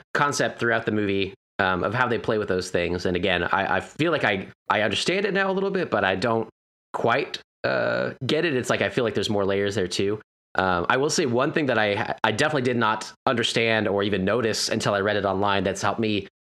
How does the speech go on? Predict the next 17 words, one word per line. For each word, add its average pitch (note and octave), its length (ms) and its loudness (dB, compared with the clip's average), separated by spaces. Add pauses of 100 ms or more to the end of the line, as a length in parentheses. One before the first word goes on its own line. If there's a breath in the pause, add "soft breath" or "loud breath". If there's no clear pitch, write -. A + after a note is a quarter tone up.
(180)
like, G2+ 300 0
appreciate A2 500 -2
some A#2 120 -2
more G#2 120 0
in G2+ 60 0
the F#2+ 60 0
movie G2+ 280 0
is, F2+ 280 -4
um, F#2 360 0 (220)
I G#2 60 2
guess - 360 -2
a C3 80 2
little D3 160 0
bit C#3 100 0
of A#2 80 0
foreshadowing C#3 720 0
or, F#2 320 0